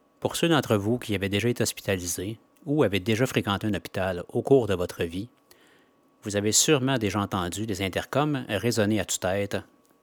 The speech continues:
afin de vous annoncer qu'un événement venait d'arriver quelque part dans l'hôpital. Vous savez, les <clears throat> « Attention, attention, code blanc, deuxième étage, pavillon », ben, trois petits points. Eh bien,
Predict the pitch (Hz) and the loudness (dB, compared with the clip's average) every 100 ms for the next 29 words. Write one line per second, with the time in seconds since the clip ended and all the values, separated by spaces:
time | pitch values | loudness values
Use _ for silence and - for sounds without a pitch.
0 | _ - 82 127 135 107 98 92 - 139 | _ -10 -2 0 2 2 0 0 -2 -2
1 | 107 90 101 107 98 101 117 95 90 95 | -2 -4 -2 0 0 -2 -2 -2 -2 0
2 | 92 87 104 123 _ - 147 139 104 104 | -2 -4 -8 -10 _ -4 -2 -2 0 2
3 | 107 92 98 87 - 87 - - - - | 2 2 -2 -6 -6 -10 -10 -18 -20 -20
4 | - - - - _ _ _ _ 92 - | -20 -20 -20 -20 _ _ _ _ -4 4
5 | 135 151 190 110 87 85 _ _ _ - | 4 4 2 2 0 -2 _ _ _ -6
6 | - - - - _ _ _ _ _ _ | -2 -2 -4 -18 _ _ _ _ _ _
7 | - 117 151 143 - 147 143 135 - 135 | 2 6 8 6 4 4 4 4 4 6
8 | 147 120 143 135 90 - _ - 160 104 | 6 4 4 2 0 -8 _ 8 8 6
9 | 123 143 98 - _ - 135 127 139 131 | 2 4 2 -4 _ -4 0 6 6 6
10 | 123 135 117 98 - 147 151 123 135 117 | 6 6 6 2 0 4 4 6 4 4
11 | - _ _ _ _ - - 95 - 107 | 0 _ _ _ _ -16 -12 -6 -6 -4
12 | - 98 - - - - - _ _ _ | -4 -6 -10 -16 -20 -20 -20 _ _ _
13 | _ _ - 107 120 151 | _ _ -6 2 4 4